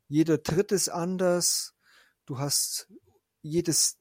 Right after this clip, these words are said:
Tempo von schnell mal runterlaufen lassen bis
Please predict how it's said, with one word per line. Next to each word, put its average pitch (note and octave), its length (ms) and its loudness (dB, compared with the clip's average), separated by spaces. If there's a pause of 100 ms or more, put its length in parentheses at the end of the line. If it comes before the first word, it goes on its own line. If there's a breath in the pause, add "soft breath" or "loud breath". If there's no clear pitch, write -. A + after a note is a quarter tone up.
Tempo F#3+ 680 4 (220)
von D3 520 -8 (460)
schnell D3 320 -2
mal D3+ 180 2
runterlaufen F3 680 2
lassen E3 540 -2
bis - 480 -4